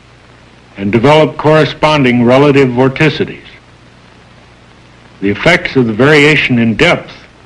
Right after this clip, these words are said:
are comparable to those of the variation of latitude on the spherical Earth.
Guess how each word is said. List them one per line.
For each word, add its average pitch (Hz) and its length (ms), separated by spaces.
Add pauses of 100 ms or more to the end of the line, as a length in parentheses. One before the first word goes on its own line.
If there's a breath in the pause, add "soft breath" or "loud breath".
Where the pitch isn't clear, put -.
(560)
are 101 140
comparable 143 640
to 123 100
those 131 380
of 123 120
the 113 80
variation 135 600
of 123 100
latitude 123 640
on 127 200
the 123 80
spherical 123 600
Earth. 147 280